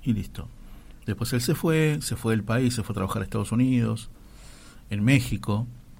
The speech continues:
mejor dicho, primero a México, después a Estados Unidos. Pero ustedes saben que tiene mucho que ver con asdra. ¿Por qué? Él es padrino de asdra porque tiene una sobrinita, la hija de una hermana, que nació con síndrome de Down.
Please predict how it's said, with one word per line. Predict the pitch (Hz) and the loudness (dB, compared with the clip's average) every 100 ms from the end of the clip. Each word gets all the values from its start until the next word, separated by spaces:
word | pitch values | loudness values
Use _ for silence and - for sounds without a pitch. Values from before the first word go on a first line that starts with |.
| - | -2
mejor | 113 127 | 2 4
dicho, | 139 | 4
primero | 131 120 120 | 6 8 10
a | |
México, | 135 - 113 104 | 8 6 2 2
después | 95 143 123 | 2 0 0
a | |
Estados | - 117 104 120 | 0 -2 0 2
Unidos. | 110 101 104 - - - - - - | 2 2 -2 -6 -18 -18 -18 -16 -6
Pero | - 185 | 2 4
ustedes | 240 196 | 6 6
saben | 233 220 | 6 6
que | 156 | 4
tiene | 180 | 2
mucho | 175 190 160 | 4 4 2
que | 135 | 2
ver | 131 123 | 0 0
con | 98 | 0
asdra. | 87 80 82 85 - - - - - - - - - - - - - - - - - | 0 -2 -6 -10 -18 -20 -20 -20 -16 -12 -12 -12 -16 -16 -18 -20 -20 -20 -16 -14 0
¿Por | 170 160 | 2 4
qué? | 104 - - - | 2 -2 -10 0
Él | 156 | 2
es | 143 | 4
padrino | 143 156 165 | 4 4 4
de | 139 143 | 4 4
asdra | 107 117 190 - - - - - - | 4 2 0 -4 -16 -20 -20 -20 -8
porque | 104 101 | -4 2
tiene | 123 | 4
una | 147 | 4
sobrinita, | 131 135 135 151 143 139 185 - - | 2 2 4 4 4 2 0 -6 -6
la | 95 113 | -2 0
hija | 123 | 2
de | 120 | 4
una | 123 | 6
hermana, | 135 139 135 190 196 - - - - - | 4 4 2 0 -4 -16 -20 -20 -20 -4
que | - | 2
nació | 208 - | 2 2
con | 139 113 | 2 2
síndrome | 98 90 82 | 0 -2 -4
de | 76 | -8
Down. | - | -14